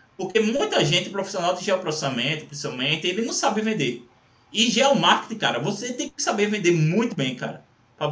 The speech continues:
você ganhar, ganhar dinheiro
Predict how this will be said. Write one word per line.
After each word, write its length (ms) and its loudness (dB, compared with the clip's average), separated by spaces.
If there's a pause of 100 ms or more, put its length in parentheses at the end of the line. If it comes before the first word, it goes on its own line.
(180)
você 240 0
ganhar, 600 4
ganhar 480 4
dinheiro 600 2